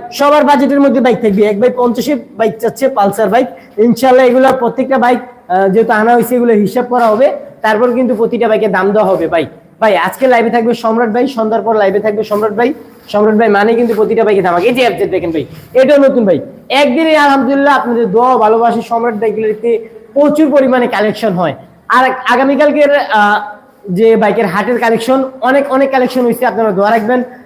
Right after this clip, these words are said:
আমরা যেন প্রতিনিয়ত এরকম কালেকশন করতে পারি। আহ, আপনাদের প্রতি-, প্রত্যেকের স্বপ্ন পূরণের জন্য সম্রাট বাইক গ্যালারির হাত থাকে। এখানে দেখেন ভাই, এমটি ফিফটি নিতে পারবেন সম্রাট বাইক গ্যালারি থেকে দুই লক্ষ পঁচানব্বই হাজার টাকায় এমটি ফিফটি। এখানে এমটি ফিফটি দুই লক্ষ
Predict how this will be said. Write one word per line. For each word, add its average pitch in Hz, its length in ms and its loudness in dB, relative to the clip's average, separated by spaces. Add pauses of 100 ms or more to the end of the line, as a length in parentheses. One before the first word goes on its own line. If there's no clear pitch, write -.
(100)
আমরা 220 160 0
যেন 240 200 2
প্রতিনিয়ত 262 540 0
এরকম 254 240 2
কালেকশন 233 360 -2
করতে 214 240 -4
পারি। 226 260 -2 (300)
আহ, 175 80 -2 (480)
আপনাদের 240 600 0
প্রতি-, 233 460 -2
প্রত্যেকের 233 300 -2
স্বপ্ন 247 300 0
পূরণের 247 300 2
জন্য 240 160 2
সম্রাট 240 320 0
বাইক 214 180 0
গ্যালারির 220 240 2
হাত 180 280 -2
থাকে। 147 280 -4 (380)
এখানে 269 240 4
দেখেন 233 200 2
ভাই, 247 120 0
এমটি 233 380 2
ফিফটি 277 280 2
নিতে 269 180 2
পারবেন 269 320 4 (280)
সম্রাট 262 420 2
বাইক 262 200 4
গ্যালারি 269 240 4
থেকে 262 240 2 (560)
দুই 262 240 2
লক্ষ 285 260 2
পঁচানব্বই 247 680 2
হাজার 220 160 2
টাকায় 226 280 0 (120)
এমটি 220 300 -2
ফিফটি। 170 400 -4 (340)
এখানে 262 340 2
এমটি 254 200 0
ফিফটি 254 280 -2
দুই 226 180 0
লক্ষ 247 260 0